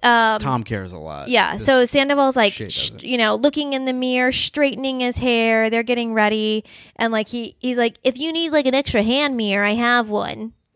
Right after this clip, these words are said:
Speaker 1: I always have one on hand."
Speaker 2: Is this like, um, what's that episode where he's got, like, all of the extra gear? Did, did he have all the extra gear?
Speaker 1: Yeah, he had everything. And,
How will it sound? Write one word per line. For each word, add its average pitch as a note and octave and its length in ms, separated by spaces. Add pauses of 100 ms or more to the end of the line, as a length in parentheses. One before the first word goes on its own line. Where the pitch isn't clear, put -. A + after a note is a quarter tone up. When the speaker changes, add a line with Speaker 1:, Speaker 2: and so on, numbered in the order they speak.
Speaker 1:
I A3+ 120
always B3+ 180
have B3 200
one A#3 140
on G#3+ 140
hand." G3+ 540 (340)
Speaker 2:
Is A#2+ 160
this D#3 180
like, E3 280
um, C3 400
what's C3 140
that C#3+ 120
episode A#2+ 400
where G#2+ 140
he's G#2 180
got, G#2+ 240
like, G#2+ 220
all G#2 260
of G2+ 60
the G2+ 120
extra G2+ 300
gear? G2 500
Did, G#2+ 320
did A#2 140
he A#2 80
have A#2 220
all A2+ 80
the A2 100
extra G#2+ 260
gear? A2 360 (160)
Speaker 1:
Yeah, A3 240
he A3+ 140
had A#3 140
everything. G3+ 720
And, B3 220